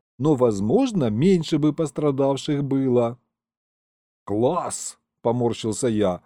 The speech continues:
«Вместо того, чтоб похвалить, накинулись. Давай, Колымдай, действуй». Кстати, забегая немного вперед, хочу сообщить, что этой ночью в городе жертв не было.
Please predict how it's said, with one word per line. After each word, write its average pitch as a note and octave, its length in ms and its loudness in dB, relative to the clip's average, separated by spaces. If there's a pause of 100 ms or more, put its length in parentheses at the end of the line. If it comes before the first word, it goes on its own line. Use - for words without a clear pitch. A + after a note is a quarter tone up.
(160)
«Вместо A3+ 440 2
того, A#3 280 0
чтоб G3 240 0
похвалить, A3+ 580 0
накинулись. D3 840 -2 (600)
Давай, F#3+ 360 4
Колымдай, A2+ 520 0
действуй». F#2 720 -2 (1600)
Кстати, - 640 -4 (140)
забегая C#3 580 2
немного A#2 460 0
вперед, A2+ 480 0
хочу D3+ 360 -4
сообщить, F#3+ 600 -2 (280)
что C#3+ 280 0
этой A2+ 240 2
ночью B2+ 460 0
в F#2 100 -4
городе A#2+ 480 2
жертв E3+ 600 -2
не G#2+ 300 -2
было. G#2 440 -2